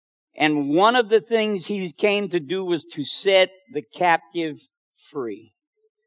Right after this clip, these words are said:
Set the captive free. So tonight, I, I want to talk about your final wrestling match. I hope this is yours. We're gonna go to Genesis chapter thirty-two now, and we're gonna see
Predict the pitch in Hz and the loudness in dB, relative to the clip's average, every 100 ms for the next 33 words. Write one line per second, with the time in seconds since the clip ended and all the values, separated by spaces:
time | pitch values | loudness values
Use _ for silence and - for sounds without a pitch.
0 | _ _ _ _ _ _ _ _ - - | _ _ _ _ _ _ _ _ -14 -6
1 | 160 156 120 160 135 135 113 - 143 101 | -6 -6 -2 0 0 -4 -12 -10 -10 -10
2 | 110 _ _ _ _ _ _ - 196 180 | -14 _ _ _ _ _ _ -2 2 2
3 | 196 185 220 214 - 165 - 170 185 202 | 2 4 6 4 2 -2 2 2 4 4
4 | 185 160 - _ - 196 - 160 170 165 | 4 2 -2 _ 4 4 4 4 4 4
5 | 156 156 147 - 180 180 180 160 160 160 | 2 -2 0 2 4 4 2 2 4 4
6 | - 165 139 127 117 101 - - - 143 | 2 -4 -4 -2 -4 -4 -10 -14 -4 -2
7 | 135 165 - 156 170 123 143 156 113 110 | -2 -4 -4 -6 -6 -6 -2 0 0 -4
8 | - _ - _ - 190 240 220 196 220 | -16 _ -20 _ 0 2 2 4 8 8
9 | 175 135 190 202 175 196 160 - 185 - | 4 0 -2 -2 -4 -6 -4 4 4 4
10 | 165 - 180 156 131 208 196 175 160 160 | -2 0 0 0 -4 -4 0 4 6 6
11 | 160 151 139 175 175 180 151 - 226 208 | 4 -2 0 -2 0 0 0 -2 0 2
12 | 165 156 | 0 0